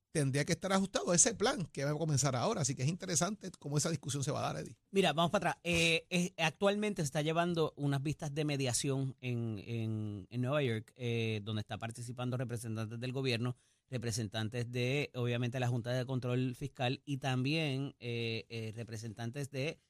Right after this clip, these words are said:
Speaker 2: los tribunales que están, eh, viendo esto muy de cerca. Ya la juez Swain ha hecho par de apercibimientos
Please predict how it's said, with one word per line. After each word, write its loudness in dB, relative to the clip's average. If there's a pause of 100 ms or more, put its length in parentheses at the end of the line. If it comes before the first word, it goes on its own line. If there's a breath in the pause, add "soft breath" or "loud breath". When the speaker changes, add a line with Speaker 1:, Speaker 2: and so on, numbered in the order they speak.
(160)
Speaker 2:
los -6
tribunales -2
que -8
están, -2
eh, -2 (380)
viendo 0
esto -2
muy 0
de 0
cerca. -2 (300 soft breath)
Ya 2
la 4
juez 2
Swain 0
ha 0
hecho 0 (140)
par 0
de 2
apercibimientos 0